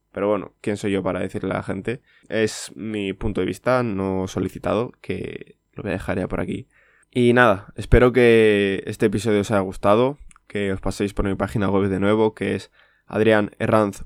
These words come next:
punto com, repito, adrianerranz punto com con H y con Z, el Herranz, o sea, no es Arranz, es Herranz. <laughs> Es que siempre me pasa, y claro, siempre lo tengo que decir, lo tengo que remarcar por si acaso alguien va mal.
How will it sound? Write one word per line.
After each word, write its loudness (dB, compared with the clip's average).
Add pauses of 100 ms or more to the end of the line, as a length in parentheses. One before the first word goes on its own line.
punto 2
com, 0 (160)
repito, -6
adrianerranz -4
punto -6
com -6
con -8
H -8
y -10
con -12
Z, -12 (160)
el -8
Herranz, -6 (400)
o -20
sea, -20 (120)
no -8
es -12
Arranz, -8 (360)
es -20
Herranz. -12 (100)
<laughs> -14 (1400)
Es 4
que 0
siempre 0
me 0
pasa, -8 (160)
y -10
claro, -10
siempre -6
lo -4
tengo -2
que 0
decir, -4
lo -8
tengo -2
que 0
remarcar -2
por -8
si -6
acaso -4 (380)
alguien -6 (120)
va 0
mal. -4